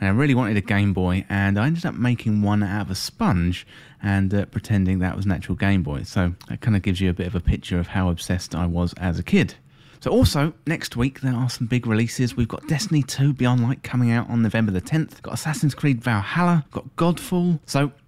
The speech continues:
there is a big Destiny two focus on the This Week in Video Games YouTube channel. So I'm really, really looking forward to that one. And Godfall two. That has also got me really hyped. So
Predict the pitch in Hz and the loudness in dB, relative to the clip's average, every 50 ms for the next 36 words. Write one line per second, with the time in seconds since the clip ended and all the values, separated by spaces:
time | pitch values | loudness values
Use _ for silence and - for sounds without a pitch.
0 | - - - 131 151 185 170 156 - - 143 143 127 - 147 143 127 - - 143 | -10 -2 0 2 2 2 0 -2 -2 0 2 2 2 2 0 -2 -2 0 -4 -4
1 | 127 - - 139 120 - - 120 117 107 - - 117 117 - - 110 - - - | -4 -2 -2 -2 -2 0 0 0 0 0 0 -2 -2 0 0 -2 -4 -4 -4 -2
2 | 113 117 113 110 107 104 101 92 107 104 - 117 110 101 - 101 98 98 98 92 | 0 0 2 2 2 2 2 0 0 -2 0 -2 -2 0 0 0 0 2 2 0
3 | 90 98 92 90 87 98 113 127 117 - 120 104 - - 120 113 113 110 107 - | 0 0 0 0 0 2 0 0 2 0 -2 -2 0 0 2 2 2 2 0 -2
4 | - - - - - - - 95 104 - - 95 101 107 120 127 135 139 131 135 | -8 -18 -20 -20 -14 -6 -2 -2 -2 0 0 0 2 2 4 4 4 4 2 2
5 | 131 82 92 107 101 101 98 98 76 78 95 - - 95 90 - 98 92 90 - | 0 -2 0 0 2 2 2 0 0 -2 -6 -4 -4 -6 -4 -2 -2 -2 -2 -2
6 | 85 92 85 57 73 92 - - 117 135 151 165 170 147 - 139 135 135 - 135 | -2 -2 -2 -2 -4 -4 -4 -2 -2 0 2 0 0 0 0 -2 -4 -2 0 0
7 | 127 110 - - 120 101 82 - - - - 110 120 - 110 117 107 110 104 - | 0 0 0 0 0 0 0 -2 -4 -4 -2 0 0 2 2 2 2 2 0 0
8 | - 98 90 - - - 92 92 92 95 90 90 87 92 104 98 92 - - - | -2 -4 -4 -4 -4 -2 0 2 2 2 0 0 0 0 0 0 0 -2 -4 -2
9 | - 98 98 | 0 0 0